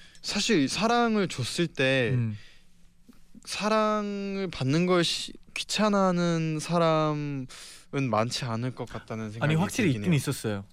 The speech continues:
Speaker 2: 저는
Speaker 1: 누구요?
Speaker 2: 때가 있었어요. 중학교 때는 확실히
Speaker 1: 아.
Speaker 2: 좀 너무 관심을 줘도,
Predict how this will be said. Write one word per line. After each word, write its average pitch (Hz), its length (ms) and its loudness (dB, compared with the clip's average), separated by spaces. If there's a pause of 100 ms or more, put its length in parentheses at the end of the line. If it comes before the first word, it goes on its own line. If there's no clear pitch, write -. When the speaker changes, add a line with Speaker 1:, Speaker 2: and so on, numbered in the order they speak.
Speaker 2:
저는 160 280 2
Speaker 1:
누구요? 107 160 -2 (420)
Speaker 2:
때가 226 240 4
있었어요. 110 380 -6 (260)
중학교 180 400 0
때는 127 320 -2
확실히 131 640 -4 (220)
Speaker 1:
아. 117 680 4 (100)
Speaker 2:
좀 151 380 0 (260)
너무 170 240 2
관심을 139 480 -2
줘도, 110 580 -6